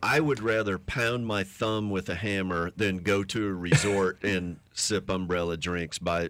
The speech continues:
Speaker 1: by the pool or,
Speaker 2: Yeah.
Speaker 1: or sit by the beach. I mean, I could do it for
Speaker 2: Sure.
Speaker 1: one day.
Speaker 2: Sure.
Speaker 1: Matter of
Speaker 2: Yeah.
Speaker 1: fact, you and I have done that.
Speaker 2: Yeah, we have. We
Speaker 1: Um,
Speaker 2: have.
Speaker 1: but, uh, the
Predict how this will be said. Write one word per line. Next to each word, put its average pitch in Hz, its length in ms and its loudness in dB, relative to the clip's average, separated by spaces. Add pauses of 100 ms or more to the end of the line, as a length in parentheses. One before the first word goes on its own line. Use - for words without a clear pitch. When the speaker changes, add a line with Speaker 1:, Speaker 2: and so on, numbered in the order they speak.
(120)
Speaker 1:
by 85 200 0
the 76 100 -6
pool 95 440 0
or, 156 60 8
Speaker 2:
Yeah. 131 220 8
Speaker 1:
or 107 60 0
sit - 260 -2
by 85 160 0
the 80 80 -6
beach. 78 260 -6
I 110 40 0
mean, 135 180 4
I 185 160 4
could 170 200 -2
do 139 160 2
it 110 100 2
for - 120 2
Speaker 2:
Sure. 262 280 8
Speaker 1:
one 147 380 4
day. 170 280 4
Speaker 2:
Sure. 190 360 4 (460)
Speaker 1:
Matter 240 220 4
of 175 60 6
Speaker 2:
Yeah. 131 80 6
Speaker 1:
fact, 117 140 0
you 190 240 4
and 143 100 6
I 185 160 6
have 110 160 2
done 92 220 0
that. 156 180 0
Speaker 2:
Yeah, 277 260 6
we 151 140 6
have. 185 400 4
We - 40 -4
Speaker 1:
Um, 139 260 4
Speaker 2:
have. 185 340 2
Speaker 1:
but, 123 320 0 (580)
uh, 107 260 0
the 110 140 -4